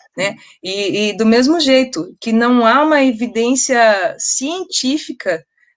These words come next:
né, de quando teria essa possibilidade de uma vacina, ou como esse contágio acontece, se realmente, até pra poder se organizar, bem difícil, né?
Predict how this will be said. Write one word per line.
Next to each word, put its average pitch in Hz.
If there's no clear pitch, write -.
né, 196
de 226
quando 262
teria 247
essa 220
possibilidade 220
de 214
uma 208
vacina, 226
ou 220
como 240
esse 220
contágio 220
acontece, 220
se -
realmente, 226
até 202
pra 302
poder 277
se 269
organizar, 254
bem 208
difícil, 156
né? 151